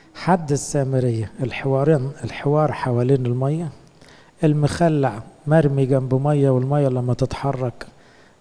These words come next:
اللي ينزل يخف، والمولود أعمى الحد الجاي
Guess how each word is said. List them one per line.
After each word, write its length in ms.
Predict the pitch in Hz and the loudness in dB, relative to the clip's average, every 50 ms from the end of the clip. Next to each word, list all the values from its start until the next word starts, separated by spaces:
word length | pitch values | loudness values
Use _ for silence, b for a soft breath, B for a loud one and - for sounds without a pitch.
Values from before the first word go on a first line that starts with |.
| b _ - | b _ -4
اللي 220 | 143 127 123 135 | -4 0 2 2
ينزل 320 | 143 143 139 120 127 117 123 | 2 4 2 0 0 0 0
يخف، 460 | 113 - - 170 180 170 - - - - - b b b b b b b b b b _ | -2 -2 -2 -4 -6 -6 -8 -14 -18 -18 -20 b b b b b b b b b b _
والمولود 680 | 143 151 180 202 208 202 196 185 185 185 208 214 180 180 | 4 4 6 6 6 4 4 4 6 6 4 4 4 2
أعمى 440 | 156 185 196 196 185 185 185 175 160 | 2 2 2 2 4 4 4 2 2
الحد 360 | 143 - - 170 175 156 143 147 | 0 -4 -4 -4 -4 -2 -2 -4
الجاي 460 | 143 143 147 170 175 175 170 160 | -4 -2 -2 0 2 2 0 0